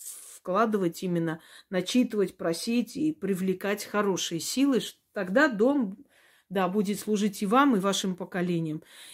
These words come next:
И мой вам совет: детям изначально дайте понять и учите их тому, что после тебя не надо дом продавать, сразу делить имущество,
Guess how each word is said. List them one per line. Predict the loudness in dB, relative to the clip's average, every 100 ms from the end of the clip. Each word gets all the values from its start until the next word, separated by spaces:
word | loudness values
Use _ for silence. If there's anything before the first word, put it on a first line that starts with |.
| -8
И | 0 4
мой | 6 6
вам | 6 2
совет: | 2 2 2 0 -2
детям | 0 2 2 0 -4
изначально | -2 -4 -2 0 0 0 -2
дайте | 0 -2 -2 -6
понять | -2 0 2 0 -2
и | -4
учите | -2 2 4 4 2 -6
их | -8 _ _ _ _ _ _ _ -20 -20 _ -2
тому, | 2 4 2
что | -2 -6
после | -2 2 2 2 -6
тебя | -4 -4 0 2 2 -2 _ _ _ -4
не | 2
надо | 4 4 2 0
дом | -4 -2 -2
продавать, | -2 -6 -2 0 0 0
сразу | -2 -2 -2 -2
делить | -2 -2 0 -2 -4
имущество, | -2 0 0 -2 -6 -8 -8 -8